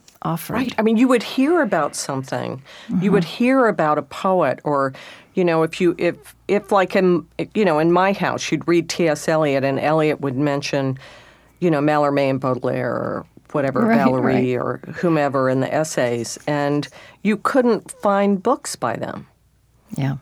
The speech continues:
Speaker 2: You know, you couldn't, I had Shakespeare, I had, I mean, in some ways, I had that Riverside Shakespeare in my house. I probably read the way, uh, those plays, the way peop-, the way people,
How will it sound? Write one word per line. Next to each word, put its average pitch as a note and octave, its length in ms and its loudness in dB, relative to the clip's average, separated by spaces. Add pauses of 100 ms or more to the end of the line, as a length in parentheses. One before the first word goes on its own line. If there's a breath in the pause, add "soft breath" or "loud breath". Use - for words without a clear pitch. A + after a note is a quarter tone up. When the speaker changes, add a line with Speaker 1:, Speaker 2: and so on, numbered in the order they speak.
(260)
Speaker 2:
You F#3+ 100 0
know, D#3+ 120 2
you F#3 260 0
couldn't, G#3 580 0
I F#3 100 0
had F#3+ 200 0
Shakespeare, D#3 880 -2
I D3+ 160 0
had, D#3+ 320 0
I D3 60 0
mean, E3+ 160 2
in D#3+ 80 2
some G#3 260 0
ways, C3 280 0
I C#3 80 -2
had D3 200 -4
that C#3+ 220 -2 (100)
Riverside D3 640 -2
Shakespeare D3+ 560 -4
in B2 60 -2
my B2 160 -2
house. C3 300 -4
I C#3 80 0
probably C3+ 580 -2
read C3+ 280 -2
the B2+ 80 -4
way, B2+ 440 -2 (800 loud breath)
uh, B2+ 480 -4 (240)
those C3+ 300 -6
plays, C#3 500 -4
the C3+ 100 -6
way B2+ 140 -2
peop-, C3 260 -10 (160)
the C#3 180 -6
way C3 220 -2
people, B2 560 -6